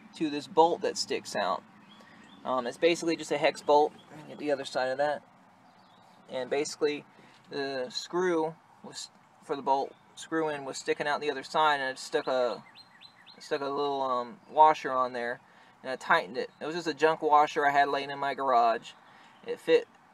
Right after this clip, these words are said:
fit the back of the screw really good, and I basically just tightened it on there real tight to make sure it's a good connection.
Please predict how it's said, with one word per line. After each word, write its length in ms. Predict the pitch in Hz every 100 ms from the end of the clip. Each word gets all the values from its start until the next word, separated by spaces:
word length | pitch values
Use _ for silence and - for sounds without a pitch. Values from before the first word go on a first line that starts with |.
| _ -
fit 180 | 170 -
the 80 |
back 220 | 143 151 151
of 80 |
the 40 | 139
screw 280 | - 165 147
really 340 | 151 156 160
good, 320 | 147 135 139 - _ _ _ _ -
and 80 | 139
I 80 |
basically 340 | 131 147 - 151
just 300 | 143 139 - -
tightened 300 | 156 143 143
it 80 |
on 180 | 143 139
there 160 | 143 139
real 180 | 139 131
tight 260 | 147 139
to 40 | 135
make 160 | 131
sure 160 | - 135
it's 80 | 131
a 40 |
good 180 | 135 131
connection. 560 | 143 139 131 - 110